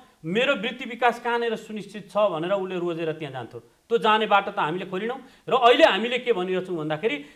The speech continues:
जबरजस्ती पठाइएका कर्मचारीहरूको व्यवस्थापन गर्नुपर्छ, उनीहरू, उनीहरूको मनोबल गिर्न दिनु हुँदैन। एउटा कानुन अनुसार भर्ना भएका कर्मचारीको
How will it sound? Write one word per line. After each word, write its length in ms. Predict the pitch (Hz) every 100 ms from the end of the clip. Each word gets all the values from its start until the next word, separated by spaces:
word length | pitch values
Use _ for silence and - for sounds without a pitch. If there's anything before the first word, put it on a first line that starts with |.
| _ 120
जबरजस्ती 520 | 208 269 285 262 294
पठाइएका 540 | 269 208 220 202 202
कर्मचारीहरूको 760 | 190 180 175 175 170 160 151 143
व्यवस्थापन 600 | 156 196 190 180 180 175
गर्नुपर्छ, 400 | 175 185 214 294
उनीहरू, 340 | 247 233 214
उनीहरूको 500 | 214 214 208 233 233 - -
मनोबल 360 | 175 226 220 208
गिर्न 300 | 180 185 156
दिनु 180 | 170 151
हुँदैन। 220 | 139 120 98 - 220
एउटा 280 | 277 285 285
कानुन 320 | 220 247 269
अनुसार 380 | 254 240 247 220
भर्ना 280 | 147 202
भएका 300 | 208 196 202
कर्मचारीको 640 | 226 214 214 208 196 190